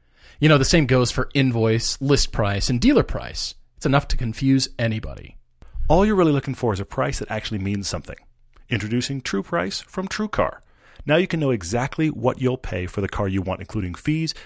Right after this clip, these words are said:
Speaker 2: accessories, everything, before you even get to the dealership. TrueCar dealers will show you the true price on cars like the one you want, all from the comfort of your home.
Speaker 1: And how do you know if your true price is a great price?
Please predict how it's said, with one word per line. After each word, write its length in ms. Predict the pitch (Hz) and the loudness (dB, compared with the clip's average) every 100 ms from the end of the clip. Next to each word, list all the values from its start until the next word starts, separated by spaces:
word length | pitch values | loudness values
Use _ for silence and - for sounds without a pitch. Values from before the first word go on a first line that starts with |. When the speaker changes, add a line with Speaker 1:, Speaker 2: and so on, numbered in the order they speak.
| - | -14
Speaker 2:
accessories, 640 | - - 147 - 135 131 - - | -4 0 0 0 -4 -6 -6 -2
everything, 680 | 175 156 110 113 95 95 - - | 2 2 2 0 -2 -2 -10 -16
before 240 | - 110 104 | -10 -6 -4
you 80 | 104 | 0
even 240 | 120 135 | 0 0
get 180 | 127 110 | -4 -6
to 80 | - | -8
the 60 | - | -6
dealership. 440 | 92 85 - - - - - - | -6 -6 -8 -10 -16 -20 -14 -4
TrueCar 360 | 165 165 151 | -2 0 0
dealers 300 | 135 131 127 | 0 0 -2
will 60 | 117 | -2
show 160 | - 113 | -2 0
you 140 | 98 | 0
the 100 | 82 | -2
true 220 | - 170 | -4 -4
price 380 | 175 135 123 120 120 | -4 -2 -2 -4 -2
on 180 | 131 | -4
cars 360 | 143 - 113 107 | -4 -2 -2 -2
like 140 | 95 | -4
the 80 | - | -2
one 200 | 87 117 | -2 0
you 120 | 147 | 2
want, 320 | 127 98 95 - - _ _ - | 2 0 -2 -10 -18 _ _ 0
all 260 | 113 117 | 2 2
from 200 | - 135 | -2 -8
the 100 | 139 | -8
comfort 420 | - 98 90 95 - | -6 -8 -6 -10 -8
of 160 | 85 | -8
your 120 | 85 | -6
home. 320 | 73 90 71 - _ _ _ _ - | -4 -4 -6 -14 _ _ _ _ 0
Speaker 1:
And 120 | 147 | 2
how 140 | 131 214 | 4 4
do 60 | |
you 80 | 190 | 4
know 200 | 170 196 | 4 4
if 100 | 196 | 4
your 80 | 196 | 0
true 200 | 180 196 | 2 0
price 320 | - 160 185 | 4 4 4
is 100 | 151 | 0
a 40 | 131 | 2
great 240 | 151 160 | 2 4
price? 460 | - 143 180 - | 4 2 0 -8